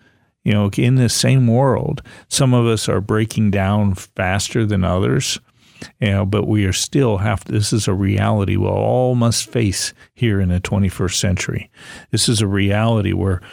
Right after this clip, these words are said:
we will become not just the survivors, but the thrivers in the twenty-first century. That's the key to all this. That's where we really can go with it. Uh,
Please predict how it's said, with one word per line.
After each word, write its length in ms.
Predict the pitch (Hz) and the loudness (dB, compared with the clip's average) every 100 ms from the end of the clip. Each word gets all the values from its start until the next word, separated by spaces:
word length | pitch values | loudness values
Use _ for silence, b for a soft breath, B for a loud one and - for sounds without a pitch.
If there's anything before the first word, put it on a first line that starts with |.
| B B | B B
we 160 | 113 117 | 0 2
will 320 | 107 127 127 | 2 2 2
become 460 | 110 95 - 107 98 | 0 -2 0 2 2
not 200 | 107 107 | 0 0
just 280 | 107 - - | -2 -4 -4
the 60 | |
survivors, 720 | - 107 95 98 101 95 92 - | -2 0 0 0 0 0 -2 -2
but 220 | 92 - | -4 -2
the 100 | 85 | -6
thrivers 800 | - 95 95 98 90 87 92 - B B B - | -2 -2 0 0 0 -2 -4 -6 B B B -2
in 200 | 110 90 | 0 0
the 100 | 87 | -2
twenty-first 640 | - 98 87 - 90 - | -2 0 -2 -2 -2 -2
century. 540 | - 92 - 113 95 - B B B | 0 -2 -2 -6 -6 -8 B B B
That's 480 | 120 117 110 110 - | -2 0 0 -2 -4
the 100 | - | -8
key 340 | - - 110 98 | -8 -2 0 2
to 220 | 95 90 | 0 -2
all 260 | 90 90 98 | 0 -2 -2
this. 280 | 95 90 | -4 -2
That's 340 | - 110 123 - | 0 0 0 0
where 140 | 110 | 0
we 180 | 104 101 | 2 2
really 340 | 95 117 123 | 2 2 0
can 180 | 104 98 | 0 0
go 180 | 98 113 | 2 2
with 240 | 117 117 | 2 2
it. 160 | 131 190 - B B B B B B | 0 -2 -10 B B B B B B
Uh, 440 | 104 95 92 92 | -2 0 0 -2